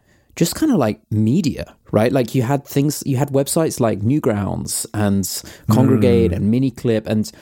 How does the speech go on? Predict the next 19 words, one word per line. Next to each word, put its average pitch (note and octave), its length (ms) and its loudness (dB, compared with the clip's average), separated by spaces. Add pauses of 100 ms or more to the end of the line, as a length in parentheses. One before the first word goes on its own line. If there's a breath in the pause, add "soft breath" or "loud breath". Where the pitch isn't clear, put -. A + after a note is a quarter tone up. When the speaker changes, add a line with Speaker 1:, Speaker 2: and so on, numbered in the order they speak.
(120)
Speaker 1:
not B2 220 0
only E3 180 0
did D3+ 140 -2
they B2 100 0
have A2 220 -4
games B2 320 0
on G#2+ 80 2
them, F#2+ 100 0
but F2 120 -6
they G2+ 120 -2
also B2+ 380 -2
had, F#2+ 360 -2 (220)
um, F#2+ 480 0
just - 240 -2
sort C#3+ 160 0
of, A#2 120 -2
like, - 340 -2 (480 loud breath)
short, A2+ 560 0 (580)
like, G#2 340 0